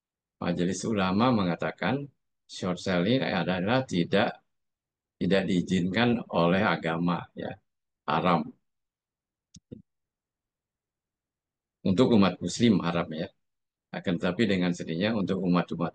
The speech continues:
lain saya tidak mengerti. Tetapi yang jelas short sale untuk umat muslim adalah haram. Ada istilahnya, ada huk-,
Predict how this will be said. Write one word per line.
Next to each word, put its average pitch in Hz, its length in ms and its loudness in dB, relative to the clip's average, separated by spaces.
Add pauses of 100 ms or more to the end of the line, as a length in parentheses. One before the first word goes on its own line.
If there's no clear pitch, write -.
lain 101 240 4
saya 92 180 0
tidak 87 320 -6
mengerti. 87 380 -6
Tetapi 90 340 -4
yang 98 140 0
jelas 117 400 0 (340)
short 101 320 -4
sale 151 380 0
untuk 101 240 -6 (560)
umat 98 320 0 (100)
muslim 123 380 -4
adalah 85 480 -4
haram. 98 200 -2 (520)
Ada 110 580 4
istilahnya, 98 720 0 (560)
ada 101 640 0
huk-, 107 200 -4